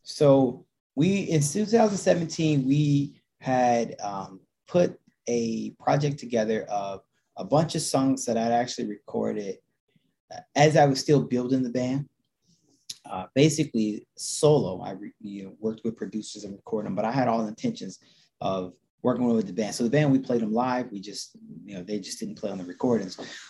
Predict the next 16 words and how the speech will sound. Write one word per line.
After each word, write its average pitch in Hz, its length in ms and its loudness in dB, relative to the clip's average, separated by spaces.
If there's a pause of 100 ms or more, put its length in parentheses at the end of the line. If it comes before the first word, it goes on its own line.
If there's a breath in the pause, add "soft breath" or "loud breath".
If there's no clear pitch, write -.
So, 139 480 6
um, 127 560 4
we 147 140 2
had 147 420 4
a 127 140 -10
few 190 180 -2
songs 160 320 0
like 143 160 0
that, 127 400 4
and 127 100 -4
then 127 380 -4
we 131 160 4
actually 127 340 2
sat - 320 -2
down 113 220 -4
together, 107 540 -6